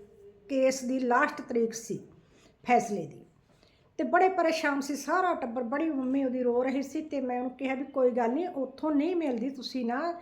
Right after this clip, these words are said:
ਛੋਟੀ ਸ਼ੀਸ਼ੀ ਵੀਹ ਕੁ ਰੁਪਏ ਦੀ ਆ, ਜੋ ਤੁਸੀਂ ਬਾਹਰੋਂ ਲੈ ਜਾਓ, ਭਾਵੇਂ ਕੈਂਪਾ ਕੋਲੋਂ ਦੀ ਹੋਵੇ, ਭਾਵੇਂ ਪੈਪਸੋ ਦੀ ਹੋਵੇ, ਬਸ, ਅਹ, ਜਿਹੜਾ ਉਹ,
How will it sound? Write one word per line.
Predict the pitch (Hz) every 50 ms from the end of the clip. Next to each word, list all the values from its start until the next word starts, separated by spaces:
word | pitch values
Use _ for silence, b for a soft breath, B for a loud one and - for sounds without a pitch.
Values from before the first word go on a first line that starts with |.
| B B B B B B
ਛੋਟੀ | - - - 302 320 339 381 415 381
ਸ਼ੀਸ਼ੀ | 381 - 320 285 - - - 311 339
ਵੀਹ | 269 233 277 320 311
ਕੁ | - -
ਰੁਪਏ | - - 277 254 240
ਦੀ | 214 226 208
ਆ, | 196 180
ਜੋ | 180 226
ਤੁਸੀਂ | - - 269 - 302
ਬਾਹਰੋਂ | 233 202 220 220 247 269 247 202
ਲੈ | 180 147
ਜਾਓ, | 127 120 b b b b b b b _
ਭਾਵੇਂ | - 277 247 247 262 262
ਕੈਂਪਾ | 262 285 285 294 277 - 320 320
ਕੋਲੋਂ | 320 320 302 302 294
ਦੀ | 277 285 294
ਹੋਵੇ, | 277 269 269 269
ਭਾਵੇਂ | 269 269 262 220 220 233
ਪੈਪਸੋ | 233 - - 269 269 - - - 320
ਦੀ | 311 320 311
ਹੋਵੇ, | 277 285 277 277 277 B B B B B B -
ਬਸ, | 294 302 - 359
ਅਹ, | - - 311 285 277 277 277 262
ਜਿਹੜਾ | 240 262 262 269 269 269 262 262 - - - 254
ਉਹ, | 254 254 254